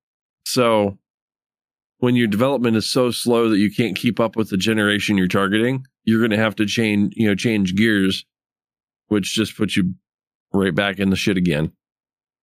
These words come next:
And then you end up with spaghetti code, and then you end up with fucking Duke Nukem Forever, and then everybody hates you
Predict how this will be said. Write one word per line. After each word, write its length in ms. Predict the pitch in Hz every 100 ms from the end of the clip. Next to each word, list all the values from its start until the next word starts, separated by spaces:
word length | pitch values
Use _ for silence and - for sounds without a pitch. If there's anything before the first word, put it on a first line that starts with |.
| _ _ _
And 140 | 104 104
then 80 |
you 120 | 104 104
end 120 | 101
up 120 | 95
with 100 | 98
spaghetti 440 | 95 - 107 101 98
code, 420 | 104 87 87 92
and 160 | 92 95
then 100 | 95
you 120 | 95
end 120 | 95
up 140 | 95 92
with 80 | 90
fucking 500 | - 98 92 92 92
Duke 140 | 92
Nukem 240 | 92 92 92
Forever, 480 | 98 87 85 92
and 120 | 90 87
then 100 | 90
everybody 320 | 87 90 90
hates 260 | 98 92
you 120 | 85